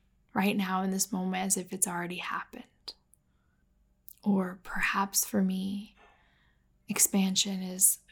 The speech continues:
leaning into that feeling of what it's like to reach more people and have a bigger impact. What would it be like?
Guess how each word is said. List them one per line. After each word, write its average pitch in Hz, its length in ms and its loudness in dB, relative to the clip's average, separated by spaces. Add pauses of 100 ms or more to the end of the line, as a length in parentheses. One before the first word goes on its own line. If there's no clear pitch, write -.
(120)
leaning 208 420 10
into 196 260 4
that 190 260 -4
feeling 196 840 0 (520)
of 196 160 -2
what 196 140 4
it's 190 220 2
like 196 580 -6 (680)
to 214 160 4
reach 202 720 2
more 208 300 6
people 214 800 -2 (920)
and 190 120 2
have 190 220 0
a 185 60 -2
bigger 190 340 -2
impact. - 880 -8 (760)
What 214 180 2
would 220 140 8
it 220 240 4
be 208 320 4
like? 185 540 -2